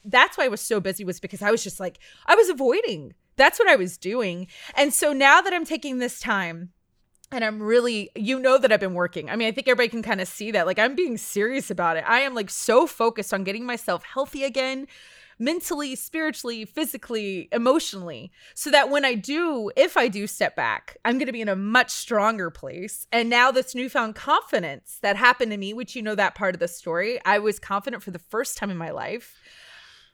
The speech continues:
It won't go as, like, askew, like, astray, like it did. And so if I do ba-, enter back in, don't worry about, like, being able to handle those things. It'll be from a different space, a healthy space.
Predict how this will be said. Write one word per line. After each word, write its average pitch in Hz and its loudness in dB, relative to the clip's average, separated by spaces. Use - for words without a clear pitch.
It 294 8
won't 302 6
go 262 8
as, - 0
like, 226 2
askew, 226 -2
like, 202 -2
astray, 233 0
like 202 -4
it 190 -8
did. 233 4
And 240 -2
so 285 8
if 330 -2
I 415 4
do 381 2
ba-, 311 6
enter 320 4
back 311 6
in, 226 0
don't 269 0
worry 320 4
about, 220 4
like, 208 0
being 240 -6
able 226 -4
to 190 -2
handle 220 -6
those 349 -6
things. 339 -10
It'll 269 2
be 269 -6
from 262 -6
a 240 -4
different 233 -4
space, - -6
a 180 -6
healthy 214 -2
space. - -14